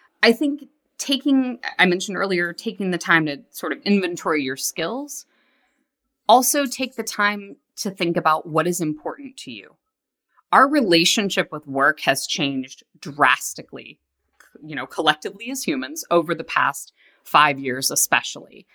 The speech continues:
And I think it's gonna continue to change, right? We see A I coming in and sort of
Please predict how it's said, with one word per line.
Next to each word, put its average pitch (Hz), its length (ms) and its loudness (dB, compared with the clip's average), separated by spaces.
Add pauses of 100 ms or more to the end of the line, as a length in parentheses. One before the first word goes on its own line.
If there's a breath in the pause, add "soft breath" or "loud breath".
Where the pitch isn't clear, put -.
(160 loud breath)
And 170 140 6
I 165 60 8
think 226 180 2
it's - 100 -6
gonna 226 200 0
continue 220 720 4 (220)
to 160 100 -4
change, 131 460 0
right? 156 260 4
We 160 80 -2
see 160 260 2
A 160 180 2
I 196 220 0
coming 190 320 -2
in 185 220 2
and 151 240 2
sort 151 180 -8
of 143 80 -14